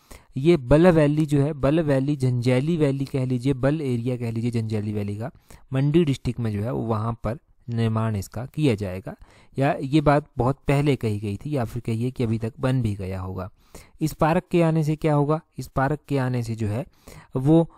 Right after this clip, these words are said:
जो हिमालय, हिमालय के हर्बल प्लांट्स होते हैं उनको जो है वो कंजर्व किया जा सकेगा।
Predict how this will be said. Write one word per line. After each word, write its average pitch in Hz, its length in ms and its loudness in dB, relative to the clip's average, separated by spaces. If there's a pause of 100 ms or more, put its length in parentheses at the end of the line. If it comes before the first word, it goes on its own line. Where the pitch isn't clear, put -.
(1120)
जो 139 80 6
हिमालय, 147 640 2
हिमालय 131 480 0
के 156 140 -2
हर्बल 127 400 0
प्लांट्स 127 420 -2
होते 117 240 -4
हैं 127 140 -4
उनको 123 420 -2
जो 131 120 0
है 113 140 0
वो 120 160 -2
कंजर्व 117 420 0 (100)
किया 120 180 -2
जा 110 160 0
सकेगा। 104 500 -6